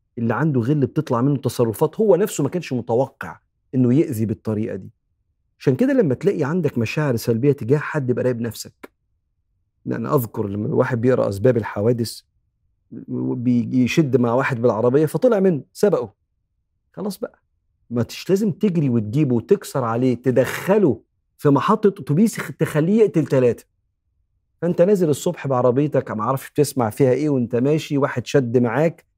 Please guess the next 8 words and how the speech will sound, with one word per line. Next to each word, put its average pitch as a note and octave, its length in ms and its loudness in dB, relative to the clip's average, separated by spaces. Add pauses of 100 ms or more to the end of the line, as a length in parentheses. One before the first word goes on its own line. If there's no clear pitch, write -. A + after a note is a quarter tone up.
(320)
اتعصبت، - 1000 -4 (120)
كسرت F#3 460 0
عليه، F3 340 2 (560)
موت A#2+ 300 0
تلاتة. - 400 -12 (880)
أنت D3+ 160 -4
مروح F3 580 -4
وأنت D#3+ 360 -6